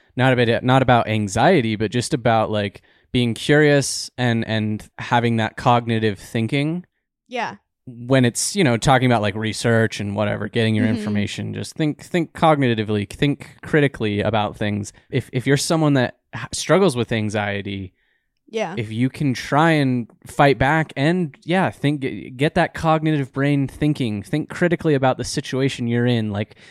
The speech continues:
Speaker 1: like the example you gave about the snake in the woods. If you're in the woods hiking and you're scared of running into a snake, but you can just for a second think, you know, whatever, "Oh, s-, there's not gonna be a snake here. They're not, you know,
Speaker 2: Yeah.
Speaker 1: it's winter,"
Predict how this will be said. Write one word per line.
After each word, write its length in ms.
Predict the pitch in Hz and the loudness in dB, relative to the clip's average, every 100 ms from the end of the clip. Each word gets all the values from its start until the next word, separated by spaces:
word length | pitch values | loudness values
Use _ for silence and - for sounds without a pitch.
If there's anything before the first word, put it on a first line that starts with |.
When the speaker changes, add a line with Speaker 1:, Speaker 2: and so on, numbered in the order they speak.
| - _ | -20 _
Speaker 1:
like 160 | 117 110 | -8 -2
the 80 | 113 | -2
example 420 | 110 127 135 135 | 2 2 4 4
you 140 | 127 127 | 4 4
gave 320 | 139 135 113 | 6 4 4
about 240 | 104 110 120 | 2 0 0
the 60 | |
snake 380 | 110 131 139 139 | -2 2 4 4
in 80 | 131 | 0
the 60 | 131 | 2
woods. 560 | 151 143 110 104 - - - _ | 6 6 4 -2 -10 -10 -20 _
If 160 | 113 - | -6 2
you're 240 | 135 147 | 6 6
in 240 | 151 147 165 | 4 2 4
the 80 | 151 | 6
woods 320 | 165 151 131 | 6 4 2
hiking 640 | 165 160 - 127 123 117 | 0 0 2 2 2 0
and 160 | 117 117 | 0 0
you're 80 | 113 | 0
scared 460 | - - 135 156 | -2 0 4 4
of 100 | 143 | 4
running 220 | 147 156 156 | 2 4 4
into 140 | 143 | 4
a 40 | |
snake, 500 | 131 - 151 139 - | 2 2 2 2 -2
but 100 | - | -2
you 100 | 110 | 0
can 160 | 135 139 | 2 2
just 220 | 139 - _ _ _ _ _ | 0 -2 _ _ _ _ _
for 120 | - 120 | -2 0
a 40 | |
second 560 | - 165 151 127 110 - | 0 0 0 0 -4 -2
think, 400 | 135 123 - - _ _ _ _ _ _ - | 0 0 -4 -16 _ _ _ _ _ _ -2
you 120 | 123 | 2
know, 120 | 110 | 2
whatever, 500 | 113 135 139 104 98 | 4 6 4 2 0
"Oh, 200 | 135 127 | 2 2
s-, 200 | 120 - 143 | 0 -4 -4
there's 220 | 131 131 | -2 0
not 140 | 135 120 | 0 2
gonna 100 | 117 | 0
be 80 | |
a 60 | 104 | 0
snake 320 | - 95 - | -4 -8 -10
here. 280 | - - - _ | -12 -14 -16 _
They're 100 | 117 | -2
not, 300 | 120 113 107 | 2 2 0
you 80 | 110 | 0
know, 80 | 104 | 0
Speaker 2:
Yeah. 100 | 104 | 0
Speaker 1:
it's 160 | 120 | -2
winter," 480 | 120 123 110 98 - | -2 -2 -2 -6 -6